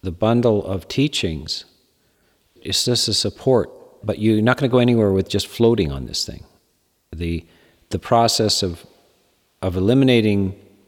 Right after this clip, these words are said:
negative things through prevention and removal, and the propelling of you through this wholesome development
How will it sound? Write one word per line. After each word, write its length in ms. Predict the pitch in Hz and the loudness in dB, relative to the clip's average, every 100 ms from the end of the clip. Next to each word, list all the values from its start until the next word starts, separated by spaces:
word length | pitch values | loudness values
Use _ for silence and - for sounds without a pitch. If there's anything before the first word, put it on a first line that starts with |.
| _ | _
negative 360 | 95 110 113 98 | -2 2 2 0
things 440 | - 107 104 - | 0 0 0 -4
through 400 | - - 98 95 - _ | -8 -4 -2 -2 -8 _
prevention 600 | - 90 113 113 - 107 - | -12 -2 0 0 -2 -4 -6
and 180 | 95 92 | -8 -4
removal, 680 | 92 110 131 104 95 131 - _ _ _ _ _ _ - | 0 2 2 2 -2 -6 -16 _ _ _ _ _ _ -6
and 260 | 101 98 | -2 0
the 320 | 95 95 95 95 - _ | 0 0 -2 -6 -16 _
propelling 760 | - 110 - - 135 127 101 98 - | -6 -6 -4 0 2 4 2 -2 -8
of 360 | - 101 92 - - _ _ _ _ | -6 -2 -2 -6 -20 _ _ _ _
you 280 | 104 98 95 | 0 2 -2
through 280 | - 110 | -2 2
this 220 | 101 101 - | 2 2 0
wholesome 600 | - 131 135 - 113 95 | -4 0 0 0 0 0
development 540 | 90 87 87 92 92 | -2 -2 -2 -6 -8